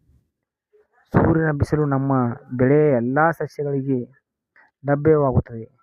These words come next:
ಹೀಗೆ ಎಲ್ಲ ಬೆಳೆಗಳಿಗೂ ಸೂರ್ಯನ ಬಿಸಿಲು ಲಭ್ಯವಾದರೆ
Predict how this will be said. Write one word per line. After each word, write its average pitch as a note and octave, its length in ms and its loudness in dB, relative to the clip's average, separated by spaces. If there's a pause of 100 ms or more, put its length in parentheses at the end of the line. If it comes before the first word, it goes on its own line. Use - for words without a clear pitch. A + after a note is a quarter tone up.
(960)
ಹೀಗೆ C#3+ 400 0 (560)
ಎಲ್ಲ C#3+ 380 2
ಬೆಳೆಗಳಿಗೂ D#3 720 0 (1600)
ಸೂರ್ಯನ D#3 240 -4
ಬಿಸಿಲು C#3+ 480 0 (1400)
ಲಭ್ಯವಾದರೆ C#3+ 680 0